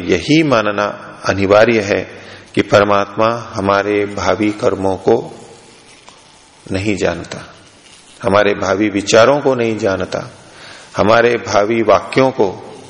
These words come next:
वाणी को नहीं जानता कि ये आत्मा, ये व्यक्ति, मनुष्य इस, इसको बोलेगा, इस, इसको विचारेगा, इस, इसको करेगा, वो नहीं जानता है।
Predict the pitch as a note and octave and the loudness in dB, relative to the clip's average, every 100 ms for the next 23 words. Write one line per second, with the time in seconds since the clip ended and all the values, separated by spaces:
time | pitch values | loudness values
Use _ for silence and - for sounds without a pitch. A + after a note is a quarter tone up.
0 | - - - - F#2+ A2 A#2+ C3+ B2 A#2 | -20 -20 -6 2 2 2 0 0 0 0
1 | G#2+ G2 F#2+ A#2+ A#2+ A2+ G#2+ A#2 A#2 A#2 | 0 0 0 2 2 2 2 4 4 0
2 | - G#2 F#2+ - G#2 A2+ A2 G#2+ G#2 - | 0 0 0 0 0 0 0 0 0 -2
3 | - A2 G#2+ G2+ G2+ - C3+ - - - | -2 0 0 -2 -4 0 0 0 -10 -20
4 | - - - - - A#2+ - G#2 - - | -20 -20 -20 -20 -2 0 2 -2 -2 2
5 | A#2 A2+ G#2+ G2+ G2 F#2+ G#2 A2 G2+ - | 2 4 2 2 2 2 4 2 0 -4
6 | - - G#2 F#2+ F#2 - G2 F#2 F#2 G#2+ | -6 0 0 2 -2 2 2 2 2 2
7 | B2 - G#2 - - - - F2 - - | 2 -2 -4 -4 -4 -2 0 -2 -6 -12
8 | - - - _ - - - - - - | -16 -20 -20 _ -20 -20 -20 -20 -20 -20
9 | - - - - - - - A#2 A#2 G#2+ | -20 -20 -20 -20 -20 -12 -2 0 0 -2
10 | G#2 F2 - D#2+ | -4 -4 -10 -14